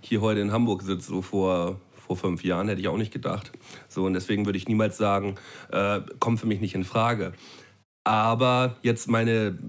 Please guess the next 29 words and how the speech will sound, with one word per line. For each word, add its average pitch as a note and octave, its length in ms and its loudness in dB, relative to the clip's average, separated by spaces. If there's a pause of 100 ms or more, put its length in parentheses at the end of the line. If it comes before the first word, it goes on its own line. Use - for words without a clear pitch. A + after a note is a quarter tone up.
(120)
ähm, E2 560 -2 (640)
kurz- C3+ 400 0
bis A#2 200 -4
mittelfristige A#2+ 680 0
Planung, B2+ 640 2 (400)
ähm, G#2 280 2
hat A#2 120 -2
das A#2 140 0
auf A2 160 -2
jeden A#2+ 200 2
Fall A2 260 0
nicht A2 240 0
inne, B2 300 4 (180)
dass G#2+ 180 -2
ich, G#2+ 280 -4
äh, G#2 340 0 (460)
jetzt G2 140 -6
irgendwie G2+ 220 0
eine G2+ 160 -2
Aus-, A2 280 -2
einen G#2 140 -2
längeren G2+ 300 -2
Auf-, A2 300 -4
äh, - 80 -10
Auslandsaufenthalt F#2 1040 -4
irgendwie F2+ 180 -6
da F2+ 100 -6
eingeplant F2 520 -10
hätte. - 180 -8